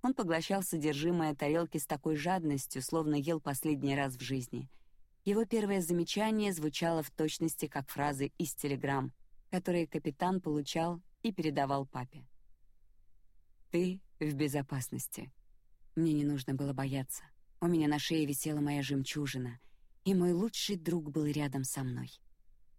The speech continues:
По указу президента пароход «Сент-Луис» должен незамедлительно отправиться в плавание. Лайнеру следует покинуть порт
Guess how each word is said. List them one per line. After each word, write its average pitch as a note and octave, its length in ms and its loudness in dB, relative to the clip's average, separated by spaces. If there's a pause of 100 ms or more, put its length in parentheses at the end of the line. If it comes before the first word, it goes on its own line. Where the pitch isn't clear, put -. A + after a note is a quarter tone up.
(1600)
По G#3+ 60 2
указу G#3+ 480 2
президента D3+ 680 2
пароход C#3+ 560 0
«Сент-Луис» C#3+ 800 0
должен D#3 440 2
незамедлительно D3+ 840 2
отправиться C#3 560 -2
в C#3 100 -8
плавание. B2+ 640 -4 (360)
Лайнеру D#3+ 520 2
следует D#3 440 0
покинуть C#3+ 480 0
порт D3 380 -2